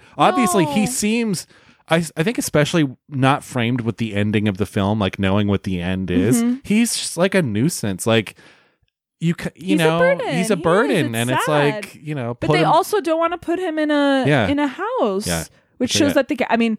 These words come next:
Speaker 2: we'll get to my favorite sound, but I think it really accent-, like,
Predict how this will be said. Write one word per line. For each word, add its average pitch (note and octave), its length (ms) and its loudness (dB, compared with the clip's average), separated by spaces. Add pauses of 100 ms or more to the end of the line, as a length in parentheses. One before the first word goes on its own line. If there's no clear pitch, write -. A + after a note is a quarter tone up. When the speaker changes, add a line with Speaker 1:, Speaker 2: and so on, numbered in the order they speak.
(440)
Speaker 2:
we'll A#3 100 -6
get - 140 0
to - 80 -6
my G#3 120 0
favorite G3+ 280 2
sound, G3 460 0
but F#3 100 -4
I F3+ 80 0
think G#3 240 -4
it G3 80 2
really G3 280 2
accent-, F#3+ 420 -6
like, F#3 520 -4